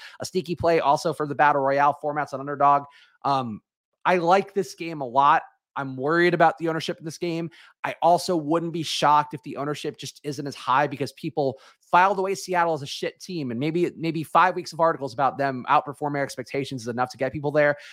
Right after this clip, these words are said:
But casual players do not adjust their opinions. Like, um, talked about it yesterday with the N B A best ball stream where people are like, "There's a zero percent chance of, that the Nets are gonna win the title."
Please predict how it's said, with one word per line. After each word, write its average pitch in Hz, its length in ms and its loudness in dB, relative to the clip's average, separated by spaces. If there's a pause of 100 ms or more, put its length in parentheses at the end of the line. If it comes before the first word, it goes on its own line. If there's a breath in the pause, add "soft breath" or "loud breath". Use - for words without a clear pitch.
(140)
But - 120 -16
casual 247 380 4
players 240 260 -2
do 185 80 -6
not 185 100 4
adjust 180 380 0
their 160 240 2
opinions. 127 500 -4
Like, 110 180 -6
um, 117 340 -8 (600)
talked 208 180 4
about 214 120 4
it 170 40 -8
yesterday 170 300 -2
with 131 140 -8
the 147 140 -4
N 156 100 -2
B 151 80 0
A 143 80 2
best 151 260 4
ball 127 140 2
stream 123 360 -8 (280 loud breath)
where 143 100 -6
people 196 160 6
are 190 60 6
like, 170 160 6
"There's 170 160 -2
a - 20 -8
zero 185 220 0
percent 165 360 -4
chance 190 380 2
of, 156 120 0
that 156 100 -4
the 165 60 -6
Nets 165 200 -2
are - 20 -8
gonna 160 120 -2
win 151 60 -2
the 143 60 -8
title." 160 380 2